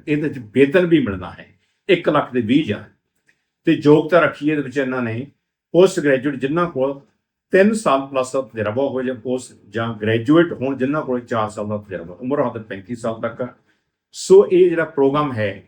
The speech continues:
Indian School of Business, ਬਿਜ਼ਨਸ ਨਾਲ ਕਨੈਕਟਡ ਪ੍ਰੋਗਰਾਮ ਹੈ। ਪੰਜਾਬ ਸਰਕਾਰ ਇਸ ਨੂੰ, ਅਹ, ਮੇਰੇ ਖਿਆਲ ਨਾਲ ਚਲਾ ਰਹੀ ਹੈ।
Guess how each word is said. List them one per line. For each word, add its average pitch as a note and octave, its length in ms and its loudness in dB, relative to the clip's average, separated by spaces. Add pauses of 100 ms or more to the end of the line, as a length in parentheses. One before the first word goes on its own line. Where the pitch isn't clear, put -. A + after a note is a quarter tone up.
Indian F#3 220 8
School C#3+ 340 -2
of B2 320 -2
Business, D#3+ 300 6 (880)
ਬਿਜ਼ਨਸ G#3 420 2
ਨਾਲ A3 120 4
ਕਨੈਕਟਡ F#3+ 420 -4
ਪ੍ਰੋਗਰਾਮ D3+ 480 -4
ਹੈ। D3+ 220 -4
ਪੰਜਾਬ C3 320 -2
ਸਰਕਾਰ A#2 680 -8
ਇਸ A#2 240 -8
ਨੂੰ, G2+ 460 -8 (360)
ਅਹ, B2 280 -2
ਮੇਰੇ B2+ 220 0
ਖਿਆਲ B2+ 120 -4
ਨਾਲ B2 100 -6
ਚਲਾ B2+ 340 0
ਰਹੀ D3+ 240 0
ਹੈ। C#3+ 240 -6